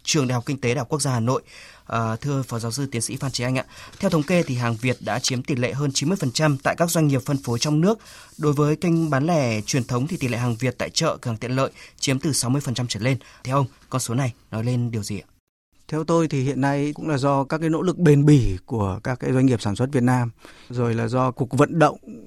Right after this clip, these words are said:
Speaker 2: ờ, hàng Việt Nam, thế rồi là tinh hoa hàng Việt, cả hệ thống chính trị cùng tham gia vào, mặt trận Tổ quốc, tổ chức đoàn thể từ trung ương đến địa phương, rồi rất nhiều các cái tổ chức xã hội.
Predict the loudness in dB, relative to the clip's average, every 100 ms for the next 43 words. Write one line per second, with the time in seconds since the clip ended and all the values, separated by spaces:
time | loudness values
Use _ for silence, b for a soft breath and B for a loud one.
0 | -12 -6 -2 -2 -2 -2 -2 -2 0 0
1 | 0 b b b -8 -4 -2 0 0 2
2 | 4 6 6 4 4 2 2 0 -2 -12
3 | -6 -4 -4 -4 -4 0 0 0 -2 -4
4 | -6 -4 -4 -4 -4 -4 -4 -8 B B
5 | B -6 -4 -4 -6 -6 -6 -2 -2 -2
6 | _ -6 -2 -2 -2 0 0 0 -4 -6
7 | -4 -2 -2 -2 -2 -2 -4 -2 0 2
8 | 0 -6 -10 -6 -2 0 0 -2 -2 -2
9 | -2 -2 2 4 2